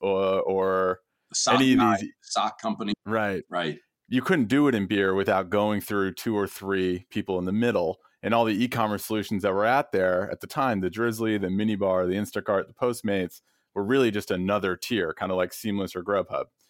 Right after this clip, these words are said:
Speaker 1: It's made it very hard to launch brands online. You know, I started Taproom about a year and a half ago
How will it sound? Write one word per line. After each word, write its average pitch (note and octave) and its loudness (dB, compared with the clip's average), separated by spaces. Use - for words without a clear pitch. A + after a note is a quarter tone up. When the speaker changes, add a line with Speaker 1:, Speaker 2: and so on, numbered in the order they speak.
Speaker 1:
It's - -10
made D3+ 0
it G#2 0
very A2 2
hard G2 2
to F#2 -2
launch F#2 -4
brands F2+ -4
online. F2+ -2
You G2+ -2
know, G2 2
I B2 4
started B2+ 2
Taproom A2 2
about A#2 2
a C3 2
year A2+ 2
and G#2 0
a F#2+ 0
half G#2 -2
ago F2+ 0